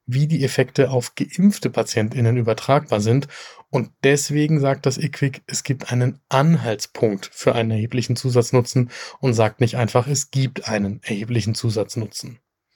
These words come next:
Und schließlich, PatientInnen mit komplexen Risikofaktoren sind in dieser Pfizer-Studie unterrepräsentiert. Immerhin haben wir mittlerweile aber auch andere Studien, die genau wie die Arbeit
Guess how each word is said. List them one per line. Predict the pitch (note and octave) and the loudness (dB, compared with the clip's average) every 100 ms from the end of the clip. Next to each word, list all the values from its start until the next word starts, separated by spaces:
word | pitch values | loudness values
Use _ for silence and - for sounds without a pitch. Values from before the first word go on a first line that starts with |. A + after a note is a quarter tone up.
| - - - - - | -20 -20 -20 -20 -8
Und | - | -4
schließlich, | - C#3 D3 C#3 - | 2 4 4 2 -2
PatientInnen | - A#2+ C3 C#3 C3 B2+ C3 | -4 2 2 2 2 0 0
mit | - - | -6 -8
komplexen | - A2 - B2 - C3 | -4 -4 2 0 2 2
Risikofaktoren | A2+ C#3 D#3 C#3 - A#2 - A#2+ A2+ - - - - | 4 2 0 -2 -2 -6 0 2 2 -2 -14 -16 -6
sind | - A#2+ C3+ | 2 2 4
in | C3+ | 2
dieser | A#2 A2+ A#2 | 2 4 2
Pfizer-Studie | - A2 G#2 G#2+ G2 A2+ G#2+ C3 C3+ _ | 2 2 4 2 0 0 2 0 0 _
unterrepräsentiert. | C#3 B2+ A2+ G2+ G#2 - G2 G2+ G2 - - - - _ _ _ - - - - - _ - | 2 4 4 4 2 2 0 -2 -6 -10 -10 -14 -18 _ _ _ -20 -20 -20 -20 -20 _ 2
Immerhin | D#3 G3 G3 A#3 G3+ | 4 6 4 4 0
haben | B2+ D#3 | 0 4
wir | E3 | 4
mittlerweile | D3+ D#3+ D#3+ C#3+ C#3 C3 | 4 4 4 4 -2 0
aber | A#2+ C3+ C#3 | -2 0 0
auch | - - - | -2 -6 0
andere | A#2 A#2+ C#3+ D#3+ | 2 4 4 2
Studien, | D#3+ - F3 F#3+ G3 | 0 0 2 4 4
die | C3+ | 2
genau | B2+ A#2 G#2 A#2 C#3+ | 2 2 4 4 4
wie | B2+ | 0
die | A#2 D3+ | 0 0
Arbeit | B2+ C3 C3 B2 | 2 4 4 2